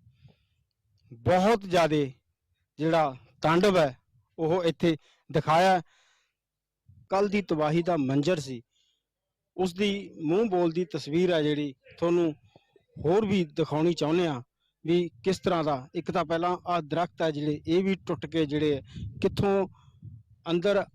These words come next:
ਆ ਗਿਰੇ, ਤੇ ਜਿਹੜੀ ਦੀਵਾਰ ਹੈ, ਦੀਵਾਰ ਵੀ ਸਾਰੀ ਟੁੱਟ ਗਈ, ਤੇ ਇਸ ਤਰ੍ਹਾਂ ਵੱਡੇ ਵੱਡੇ ਲੋਹੇ ਦੇ ਸੰਦ ਨੇ। ਅਹ ਦੇਖੋ ਤੁਸੀਂ, ਇਹ ਵੀ ਜਿਹੜੇ, ਅਹ, ਚੱਕੇ ਹੋਏ ਨੇ, ਉਹ ਵੀ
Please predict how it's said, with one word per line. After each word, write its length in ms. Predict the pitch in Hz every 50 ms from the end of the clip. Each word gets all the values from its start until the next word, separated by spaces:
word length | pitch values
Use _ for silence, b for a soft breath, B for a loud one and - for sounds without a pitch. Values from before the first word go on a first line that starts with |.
| -
ਆ 160 | 156 156 165 160
ਗਿਰੇ, 260 | 151 175 180 196 190
ਤੇ 300 | 202 208 196 196 190 180 - _ _ _ -
ਜਿਹੜੀ 320 | 151 170 185 208 202 180 - 143
ਦੀਵਾਰ 520 | 131 151 151 151 151 160 175 196 202 190
ਹੈ, 200 | 175 156 127 123 _ _ _ _ _ _ _ _ _ _ _ _ _ _ _ _ 147
ਦੀਵਾਰ 500 | 131 160 160 151 165 180 196 208 214 208
ਵੀ 140 | 190 202 185
ਸਾਰੀ 340 | 123 151 156 165 185 185
ਟੁੱਟ 280 | 165 - 175 165 - 170
ਗਈ, 120 | 165 175
ਤੇ 240 | 170 - 196 196 170 151
ਇਸ 140 | 170 160
ਤਰ੍ਹਾਂ 200 | - 202 185 180
ਵੱਡੇ 280 | 160 135 165 151 175 185
ਵੱਡੇ 280 | 175 156 156 147 165 151
ਲੋਹੇ 320 | 143 147 147 151 160 160
ਦੇ 140 | 156 165 156
ਸੰਦ 340 | - - 139 143 151 147 165
ਨੇ। 200 | 151 151 139 127
ਅਹ 580 | - _ _ _ _ _ _ _ _ - 147
ਦੇਖੋ 340 | 139 139 165 - - 180 175
ਤੁਸੀਂ, 360 | 165 165 151 - 175 170 160 - _ _ _ _ _
ਇਹ 240 | - 180 208 233 233
ਵੀ 180 | 196 214 196 175
ਜਿਹੜੇ, 320 | 180 180 175 185 175 156 - _ _ -
ਅਹ, 320 | 165 170 165 160 160 160 151 - _ _ _ _ _ _ _ _ _ _
ਚੱਕੇ 340 | - 190 185 - 208 208 196
ਹੋਏ 160 | 180 185 180
ਨੇ, 80 | 165 180
ਉਹ 240 | - 196 190 208
ਵੀ 300 | 202 208 208 196 175 165